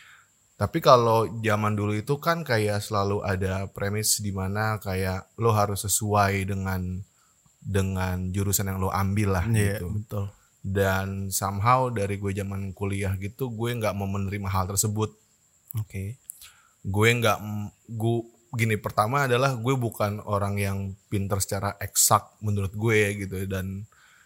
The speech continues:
Speaker 1: kayak eh, apa ya, kalau misalnya spesialis gitu, misalnya temen gue banyak yang jadi engineer gitu ya, apapun itu engineer-nya.
Speaker 2: Hmm.
Speaker 1: Dan yang kedua adalah mungkin karena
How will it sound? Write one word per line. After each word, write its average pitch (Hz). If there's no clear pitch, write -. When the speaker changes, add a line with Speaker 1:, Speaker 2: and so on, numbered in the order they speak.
Speaker 1:
kayak 98
eh, 95
apa 101
ya, 95
kalau 107
misalnya 117
spesialis 107
gitu, 110
misalnya 107
temen 104
gue 107
banyak 101
yang 101
jadi 95
engineer 98
gitu 90
ya, 98
apapun 101
itu 104
engineer-nya. 95
Speaker 2:
Hmm. 107
Speaker 1:
Dan 101
yang 101
kedua 117
adalah 120
mungkin 123
karena 104